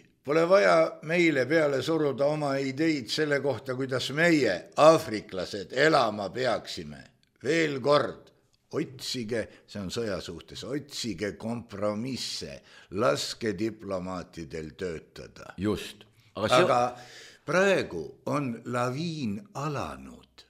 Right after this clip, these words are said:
Speaker 1: ahelreaktsioon, mida keegi ei julge või ei taha või ei oska tunnistada, ahelreaktsiooniks.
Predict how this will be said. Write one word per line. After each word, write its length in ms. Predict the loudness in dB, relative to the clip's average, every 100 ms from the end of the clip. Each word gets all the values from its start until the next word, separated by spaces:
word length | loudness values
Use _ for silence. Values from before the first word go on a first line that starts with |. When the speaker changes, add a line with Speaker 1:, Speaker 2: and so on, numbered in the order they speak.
| _
Speaker 1:
ahelreaktsioon, 1900 | -2 -2 0 -2 0 -2 -4 -8 -8 -6 -6 -8 -12 -8 -4 -2 0 -2 -4
mida 320 | -6 -4 -4
keegi 600 | 0 2 2 0 -6 -4
ei 160 | -4 -4
julge 540 | -4 -4 -4 -6 -6 -6
või 260 | -4 -4
ei 160 | -2 -4
taha 480 | -4 -4 -2 -2 -2
või 260 | -2 -2
ei 160 | 0 0
oska 460 | -2 -4 -6 -6 -6
tunnistada, 960 | -4 -4 -4 -4 -6 -8 -8 -6 -8 -10 -16 -20 -16 0
ahelreaktsiooniks. 2000 | 4 4 4 2 2 0 -4 -2 0 0 -2 -8 -6 0 2 2 -2 -10 -18 -18